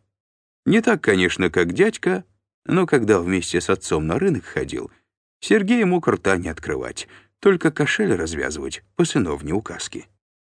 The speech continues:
В общем, таким сыном можно было гордиться. И Духарев гордился.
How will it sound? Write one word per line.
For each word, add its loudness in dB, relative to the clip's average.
В 6
общем, 2
таким 2
сыном 0
можно -2
было -2
гордиться. -10
И 2
Духарев -2
гордился. -6